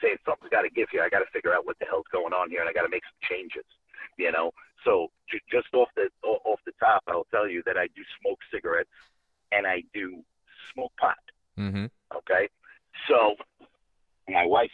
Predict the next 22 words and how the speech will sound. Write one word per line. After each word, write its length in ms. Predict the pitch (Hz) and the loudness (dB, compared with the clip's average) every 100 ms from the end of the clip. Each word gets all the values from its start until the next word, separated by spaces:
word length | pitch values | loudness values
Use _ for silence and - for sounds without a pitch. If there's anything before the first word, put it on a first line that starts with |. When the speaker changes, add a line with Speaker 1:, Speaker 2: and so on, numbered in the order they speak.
| - | 0
Speaker 1:
smokes 240 | 107 98 - | 0 0 -2
cigarettes. 380 | 104 101 98 - | 4 6 6 4
My 120 | 82 | 0
wife 220 | 85 101 98 - | 4 4 2 -2
smoked 220 | 92 - | -2 2
pot. 200 | 104 101 - | 2 2 0
I 120 | 135 | -2
never 260 | 160 170 147 | 2 0 0
had 260 | - 123 | 0 0
an 100 | 104 | 0
addictive 440 | 87 - 101 - 95 | -4 -4 -4 -4 -4
personality. 760 | - 98 - 85 90 101 107 107 _ _ - _ - | -2 -2 -2 0 2 2 0 -8 _ _ -20 _ -4
I 80 | 92 | -4
can 120 | 80 | -8
pick 180 | - - | -8 -2
up 140 | 107 95 | -2 -2
and 120 | 87 | -2
put 180 | 117 - | -4 -4
things 220 | 101 87 - | -8 -8 -4
down 300 | 92 92 95 - | 0 0 -2 -6
at 80 | |
the 80 | 87 | -10